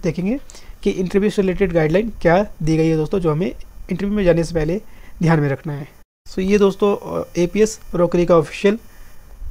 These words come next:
नोटिफिकेशन है इंटरव्यू, अ, इंटरव्यू से रिलेटेड गाइडलाइन के बारे में। So the combined schedule for the board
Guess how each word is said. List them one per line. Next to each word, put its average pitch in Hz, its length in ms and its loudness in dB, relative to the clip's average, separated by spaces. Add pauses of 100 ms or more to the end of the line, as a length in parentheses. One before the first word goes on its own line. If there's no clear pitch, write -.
(200)
नोटिफिकेशन 175 580 0
है 202 100 2
इंटरव्यू, 175 340 2
अ, - 20 -2 (180)
इंटरव्यू 165 480 0
से 175 100 -2
रिलेटेड 165 280 0
गाइडलाइन 160 340 4
के 170 80 0
बारे 165 200 2
में। 240 120 -2
So - 80 -8
the 165 200 0
combined 180 360 0
schedule 196 300 2
for 185 160 -2
the 180 160 2
board 185 180 0